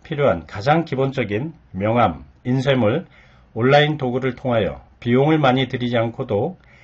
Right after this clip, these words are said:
경영을 개선할 수 있는 방법이 있다는 사실에 눈을 뜨게 되었습니다. 벌써 육 년이라는 세월이 흘렀지만 여전히 비즈노 성공 실천의 수료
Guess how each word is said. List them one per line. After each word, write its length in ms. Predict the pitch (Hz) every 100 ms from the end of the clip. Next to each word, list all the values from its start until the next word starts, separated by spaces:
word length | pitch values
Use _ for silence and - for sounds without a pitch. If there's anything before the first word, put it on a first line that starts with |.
| - _ -
경영을 520 | 110 123 151 180 175
개선할 400 | 135 127 143 139
수 120 | 135
있는 200 | 127 127
방법이 420 | 107 110 113 113
있다는 340 | 92 98 98 101
사실에 560 | 104 98 90 82 135 -
눈을 460 | 92 95 107 127 160 _
뜨게 420 | 131 113 95 143 147
되었습니다. 600 | 87 80 - 73 64 - _ _ _ _ _ _ _ _ _
벌써 480 | 127 131 131 123 -
육 140 | 110
년이라는 580 | 117 127 147 151 143 131
세월이 420 | 147 143 120 120
흘렀지만 600 | 123 131 117 - 92 73 67 _ -
여전히 520 | 104 110 123 104 117
비즈노 320 | - 123 135 139
성공 320 | 139 135 131
실천의 640 | 135 127 127 104 107 143 - - - _
수료 600 | - - 160 165 165 175